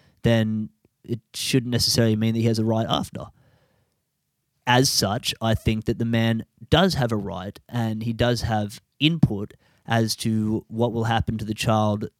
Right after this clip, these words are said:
growing inside his, at the very least, prior sexual partner, at the very most, uh, fiance,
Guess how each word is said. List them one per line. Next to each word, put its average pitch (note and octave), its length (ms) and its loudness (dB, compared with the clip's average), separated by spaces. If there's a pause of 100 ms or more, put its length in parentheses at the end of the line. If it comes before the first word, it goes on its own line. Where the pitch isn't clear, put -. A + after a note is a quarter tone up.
(140)
growing A2+ 320 -2
inside G#2+ 640 -2 (560)
his, G#2+ 560 2 (720)
at A#2 160 0
the A#2 40 0
very A2+ 280 4
least, B2 580 0 (240)
prior A2+ 360 0
sexual A2 380 -2
partner, A2 600 0 (320)
at A2+ 100 -6
the A2 80 -8
very A2 240 0
most, A2 540 -2 (1200)
uh, F#2 440 -12
fiance, A2 800 0